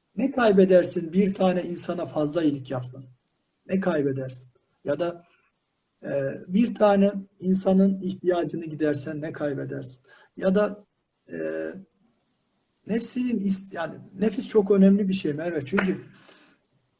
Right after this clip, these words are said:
bizi bazı şeylere zorluyor. Bazen, şimdi bir yerde duymuştum. Diyor ki Allah'a inanmak nefsi istese dahi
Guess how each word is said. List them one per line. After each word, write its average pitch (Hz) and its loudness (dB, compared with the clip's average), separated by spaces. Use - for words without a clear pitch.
bizi 180 -4
bazı 196 8
şeylere 175 4
zorluyor. 143 0
Bazen, 208 4
şimdi 208 -2
bir 185 0
yerde 190 6
duymuştum. 135 -10
Diyor 208 -2
ki - -4
Allah'a 185 4
inanmak 190 0
nefsi 190 2
istese 208 -2
dahi 220 4